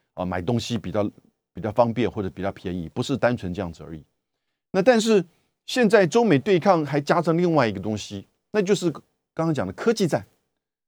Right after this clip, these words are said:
那个科技战现在在习拜会之后，反而是这个加大步伐。安全设备法，这习拜会，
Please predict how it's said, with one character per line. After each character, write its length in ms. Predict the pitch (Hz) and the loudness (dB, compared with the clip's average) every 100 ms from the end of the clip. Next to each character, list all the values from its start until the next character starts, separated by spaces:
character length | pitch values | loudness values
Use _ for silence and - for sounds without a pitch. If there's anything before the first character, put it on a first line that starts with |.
| _ _ | _ _
那 100 | 233 | -2
个 60 | 202 | 2
科 140 | 202 | 4
技 120 | 233 220 | 4 4
战 140 | 196 | 2
现 200 | 180 208 | 2 2
在 100 | 190 | 2
在 220 | 151 190 | 4 2
习 220 | 139 143 | 2 -4
拜 200 | 165 190 | 2 4
会 160 | 156 160 | 4 2
之 140 | - | 0
后， 180 | 160 143 | 0 0
反 160 | 104 104 | 0 -2
而 140 | 113 | -2
是 260 | 131 143 - _ _ _ | -2 -2 -4 _ _ _
这 80 | - | -6
个 60 | 135 | -2
加 240 | - 170 | 2 2
大 180 | 185 147 | 2 0
步 180 | 131 120 | 0 -4
伐。 280 | 90 67 - _ _ _ _ _ _ _ | -4 -8 -14 _ _ _ _ _ _ _
安 260 | 165 190 214 | 4 6 4
全 440 | - 143 143 160 - _ | 2 4 4 2 -6 _
设 300 | - 202 165 | 0 4 6
备 400 | 143 175 135 98 - _ - | 6 4 4 0 -6 _ -6
法， 240 | 80 - _ _ _ _ - | -6 -8 _ _ _ _ -2
这 100 | 151 | -2
习 160 | 147 | 2
拜 120 | 170 | 4
会， 220 | 156 165 | 6 4